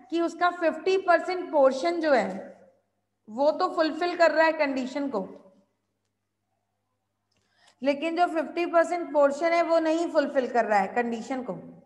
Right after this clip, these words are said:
और goods को ना divide भी नहीं कर सकते, Goods indivisible है।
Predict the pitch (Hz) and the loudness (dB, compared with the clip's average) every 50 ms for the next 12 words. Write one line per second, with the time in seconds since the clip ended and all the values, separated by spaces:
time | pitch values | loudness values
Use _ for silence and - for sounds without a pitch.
0 | _ _ _ _ _ _ _ _ _ _ _ _ _ _ _ - - 294 311 302 | _ _ _ _ _ _ _ _ _ _ _ _ _ _ _ 2 4 4 4 4
1 | 254 302 330 349 254 - - 370 370 370 370 339 285 302 285 285 277 285 302 277 | 2 0 0 -2 -2 -4 -4 -2 0 0 0 0 0 2 4 6 6 4 4 0
2 | 277 320 330 330 330 320 277 269 240 - 220 202 202 - 208 196 185 196 202 277 | -2 -4 -4 -4 -4 -2 0 -2 0 -2 -4 -8 -6 -8 -8 -8 -8 -4 -4 -4
3 | 302 294 - - - 294 294 294 294 285 277 277 240 277 262 226 254 233 196 - | -4 -4 -6 -8 -6 -6 -2 0 0 0 0 0 -2 -2 -2 0 0 0 -2 -4
4 | - - | -6 -10